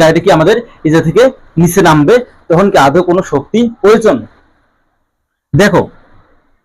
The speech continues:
এই যে যখন আমার গাড়িটা কি নিচে নামবে, তখন আমাদের কি কোনো শক্তি গাড়িটার লাগবে না, কারণ গাড়িটা এই যে থেকে কি নিচে যখন নামবে, তখন একাই গাড়িটা কি নিচে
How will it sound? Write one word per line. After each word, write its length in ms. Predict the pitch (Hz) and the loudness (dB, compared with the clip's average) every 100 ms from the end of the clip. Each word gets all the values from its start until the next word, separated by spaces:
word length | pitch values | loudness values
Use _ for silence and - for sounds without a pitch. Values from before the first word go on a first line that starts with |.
| - | 0
এই 80 | 196 | 2
যে 60 | 190 | 4
যখন 140 | 190 190 | 2 2
আমার 120 | 175 | 2
গাড়িটা 180 | 151 170 196 | 2 2 0
কি 60 | 240 - 139 | -2 -2 -2
নিচে 220 | 143 190 240 254 - 131 | 0 2 0 0 -4 0
নামবে, 300 | 151 196 175 - - - 160 | 2 2 0 -2 -8 -4 -2
তখন 200 | 147 202 | 0 0
আমাদের 160 | 196 185 | 2 0
কি 40 | 165 | -2
কোনো 120 | 151 147 | -4 -4
শক্তি 220 | 147 - 196 160 | -6 -4 -2 0
গাড়িটার 280 | 135 170 233 - - 135 | 2 0 -2 -8 -2 0
লাগবে 280 | 165 170 196 160 | 0 0 0 0
না, 60 | - - | -2 -8
কারণ 160 | 160 160 | -4 0
গাড়িটা 180 | 156 165 | 0 2
এই 80 | 180 | 2
যে 60 | 165 170 | 0 -2
থেকে 120 | 175 | 0
কি 60 | 170 135 | 0 0
নিচে 180 | 127 180 147 | 0 -2 0
যখন 160 | 151 135 | 0 0
নামবে, 260 | 120 127 214 220 - | 0 0 0 -2 -6
তখন 140 | 165 170 | -4 -2
একাই 200 | 151 180 240 - | 0 2 0 -2
গাড়িটা 180 | 147 156 180 | -2 -2 0
কি 60 | 143 | -2
নিচে 160 | 131 | 0